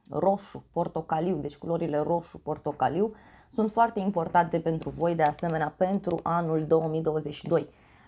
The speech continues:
Uh, până la urmă, roșu este culoarea focului, da? Deci, probabil, e un an în care e al vostru, e un an special, un an cu transformări profunde.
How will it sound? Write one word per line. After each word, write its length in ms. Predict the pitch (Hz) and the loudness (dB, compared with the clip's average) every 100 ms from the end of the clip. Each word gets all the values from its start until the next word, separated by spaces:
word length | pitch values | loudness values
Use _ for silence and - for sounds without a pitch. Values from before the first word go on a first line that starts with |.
| - | -2
Uh, 420 | 160 156 151 - - - - _ _ _ _ _ _ _ _ _ _ _ _ _ - - - _ _ - - _ _ _ _ _ - | 2 4 4 2 -2 -6 -10 _ _ _ _ _ _ _ _ _ _ _ _ _ -20 -20 -20 _ _ -20 -20 _ _ _ _ _ -2
până 140 | 196 196 | 4 8
la 100 | 190 | 8
urmă, 220 | 226 190 | 8 4
roșu 300 | 202 240 220 | 2 0 -2
este 220 | 208 208 | -2 -2
culoarea 380 | 208 202 220 - | 0 4 4 4
focului, 500 | - 208 - 147 135 | 2 0 0 -4 -2
da? 340 | 151 151 175 175 | -2 -2 -2 -2
Deci, 380 | 160 160 - - | -4 -4 -14 -6
probabil, 560 | 165 202 202 202 185 | 4 4 6 2 2
e 80 | 190 | 2
un 220 | 208 185 | 2 2
an 220 | 175 202 202 | 2 2 2
în 80 | 180 | 2
care 440 | 190 196 180 175 | 4 4 4 2
e 80 | 185 | 4
al 180 | 180 165 | 4 4
vostru, 540 | 170 170 - 143 147 - | 0 -2 -4 -8 -6 -2
e 100 | 185 | -2
un 180 | 175 | 0
an 140 | 175 180 | 0 -2
special, 560 | - 151 - 175 208 | -4 -8 2 6 6
un 160 | 196 175 | 4 0
an 220 | 180 190 | 0 0
cu 260 | - 165 180 | -4 -6 -4
transformări 680 | 180 170 - 156 160 185 | -2 -2 -4 -4 -2 -2
profunde. 800 | 185 160 175 - 180 185 156 - | -2 -2 -2 -2 -2 -2 -2 -8